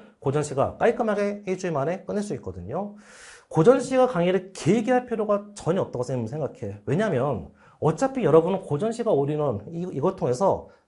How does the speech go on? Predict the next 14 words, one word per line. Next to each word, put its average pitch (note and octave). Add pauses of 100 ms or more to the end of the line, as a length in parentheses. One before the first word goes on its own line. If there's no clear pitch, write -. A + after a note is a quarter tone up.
고전 A#3+
시가를 A3+
읽는 E3
그런 F3 (420)
방법, G#2+ (120)
고전 G#3+
시가에 A#3+
나오는 D#3+
어휘, A#2 (220)
관습적인 G#3
사고, F#3
이것을 A#3
익힌 A#3
다음에 F3